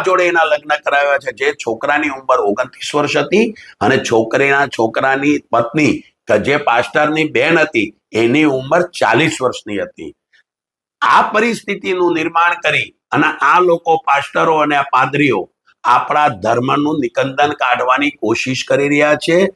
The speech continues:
અને એ લોકો આના કારણે દિવાળી પહેલા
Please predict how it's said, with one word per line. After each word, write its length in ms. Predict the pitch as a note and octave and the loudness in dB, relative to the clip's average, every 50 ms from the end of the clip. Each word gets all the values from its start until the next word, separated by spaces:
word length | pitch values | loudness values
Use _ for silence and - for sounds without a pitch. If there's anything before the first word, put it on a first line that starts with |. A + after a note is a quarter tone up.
| _ _ _ _ | _ _ _ _
અને 160 | - A2 C3+ C3+ | -2 0 0 0
એ 340 | C3 - - B2+ D#3+ F#3 | 0 0 0 0 2 4
લોકો 520 | F#3+ F3+ D#3 C#3 - - - G2+ F2+ E2+ - _ _ _ _ | 4 4 4 2 0 -2 -4 -4 -4 -4 -6 _ _ _ _
આના 400 | - G#2+ A#2 B2 C#3+ E3 F#3+ A3 | 0 0 2 2 2 2 2 0
કારણે 520 | A3 - D#3 D3+ D3 C3 B2 G#2+ F#2+ F2+ - _ _ _ _ - | 0 0 -2 0 0 -2 -4 -6 -10 -16 -18 _ _ _ _ -4
દિવાળી 540 | G#2+ B2 D3 D3+ D#3+ D#3+ E3 E3 E3 E3 E3 | 0 0 2 4 4 2 2 2 2 0 0
પહેલા 460 | - C#3 C#3 C#3 C3 A#2 G2+ - | 0 0 0 2 2 2 2 0